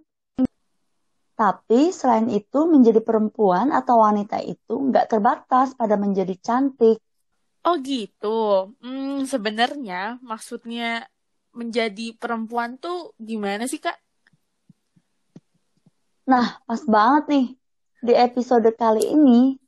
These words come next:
Speaker 1: kita akan ngobrol singkat tentang menjadi perempuan dan hal-hal tentang femininity lainnya.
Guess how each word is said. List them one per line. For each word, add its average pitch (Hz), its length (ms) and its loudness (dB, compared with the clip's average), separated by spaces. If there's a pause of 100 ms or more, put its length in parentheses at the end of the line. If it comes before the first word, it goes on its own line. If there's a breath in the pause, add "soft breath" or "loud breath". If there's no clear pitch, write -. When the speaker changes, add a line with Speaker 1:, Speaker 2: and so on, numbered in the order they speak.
(140)
Speaker 1:
kita 302 240 0
akan 254 240 2
ngobrol 208 400 2
singkat 214 480 -6
tentang 202 320 -4
menjadi 196 240 0
perempuan 196 720 -2 (400)
dan 208 240 0
hal-hal 202 560 0
tentang 226 400 -2
femininity 226 640 0
lainnya. 220 560 2